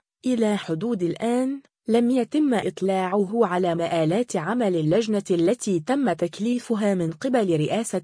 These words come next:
الجمهورية للنظر في ملف التلوث البيئي وإيجاد حلول له. تبن صريح لموقف أهالي قابس. وشدد النائب على تبنيه الكامل لموقف أهالي قابس فيما يتعلق بالملف البيئي،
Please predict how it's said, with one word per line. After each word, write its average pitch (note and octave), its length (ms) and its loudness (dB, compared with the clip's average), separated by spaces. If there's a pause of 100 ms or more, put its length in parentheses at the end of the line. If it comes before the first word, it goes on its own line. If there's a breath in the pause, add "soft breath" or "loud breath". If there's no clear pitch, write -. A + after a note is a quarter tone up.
الجمهورية E3 960 0
للنظر F#3 640 0
في F3 240 -2
ملف E3 400 -2
التلوث G3+ 680 0
البيئي E3 600 0
وإيجاد F3 560 0
حلول G#3 680 0
له. E3 240 -4 (680)
تبن A#3+ 480 2
صريح F3+ 560 -2
لموقف F#3 720 -2
أهالي G#3+ 520 0
قابس. E3 720 -2 (680)
وشدد G#3 600 2
النائب F3+ 520 -2
على F3+ 420 2
تبنيه F#3+ 680 2
الكامل G3+ 640 0
لموقف F#3 580 -2
أهالي F3+ 640 0
قابس A3+ 440 -4
فيما G3 340 2
يتعلق E3+ 800 0
بالملف D#3+ 640 0
البيئي، E3+ 640 -2